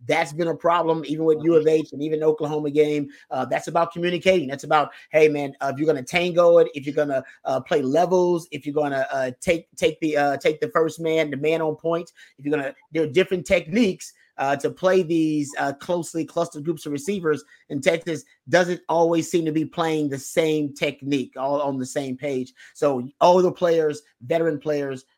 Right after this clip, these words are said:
they, they usually have less communication issues and breakdowns. Those usually happen with some younger players, and you got a lot of younger players playing in the secondary right now.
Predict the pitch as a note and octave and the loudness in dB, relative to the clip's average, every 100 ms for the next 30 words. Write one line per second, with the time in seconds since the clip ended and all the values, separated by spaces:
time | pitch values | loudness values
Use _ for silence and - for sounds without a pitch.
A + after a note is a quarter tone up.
0 | _ C#3+ E3+ D#3 - D#3 E3 E3+ D3 D3+ | _ -2 0 0 0 2 2 -2 0 -2
1 | C#3 - D#3 C#3+ C#3 D3 D3+ D3 D3+ D3+ | -2 -6 -6 -6 -4 -2 -2 -4 -6 -4
2 | C#3 C3+ C#3+ C3+ C3 C#3 - C#3+ B2+ B2+ | -4 -4 -6 -6 -12 -12 -8 -8 -6 -10
3 | B2 C#3+ B2+ C3+ B2 B2 B2 _ _ D#3+ | -8 -8 -8 -10 -8 -10 -12 _ _ -6
4 | C#3 D3+ D3 D3+ C#3 C#3 C3+ D3 C#3 C#3 | -4 -4 -4 -2 -2 -4 -6 -6 -4 -4
5 | B2+ D#3+ E3 D3 C#3+ D3+ D3 D3 C#3+ C#3+ | -4 0 2 0 -2 -2 0 0 -2 -6
6 | C3 D3+ C#3 C3 - _ - D#3 C#3 C3+ | -4 -2 -2 -4 -12 _ -2 0 0 -2
7 | B2+ C3+ B2+ A2 G2 E2+ _ | -6 -8 -8 -12 -12 -16 _